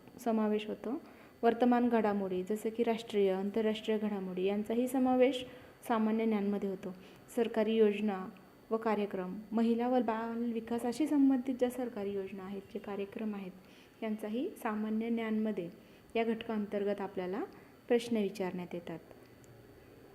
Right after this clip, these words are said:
नेक्स्ट पॉइंट आहे सामान्य बुद्धिमत्ता व गणित, reasoning and arithmetic. यामध्ये तर्कशक्ती आधारित प्रश्न मुख्यत्वे विचारले जातात.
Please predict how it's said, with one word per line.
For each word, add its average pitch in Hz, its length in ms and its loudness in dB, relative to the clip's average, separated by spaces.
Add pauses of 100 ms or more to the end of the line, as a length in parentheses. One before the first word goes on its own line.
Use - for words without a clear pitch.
(1400)
नेक्स्ट 226 380 -2
पॉइंट 233 300 4
आहे 214 260 0
सामान्य 220 540 2
बुद्धिमत्ता 226 840 4 (1000)
व 220 240 8 (600)
गणित, 202 240 6 (500)
reasoning 240 520 8
and 208 360 2
arithmetic. 196 540 2 (400)
यामध्ये 233 340 6 (120)
तर्कशक्ती 269 540 4
आधारित 247 360 2
प्रश्न 240 360 -2
मुख्यत्वे 226 480 2
विचारले 196 400 0
जातात. 185 260 -4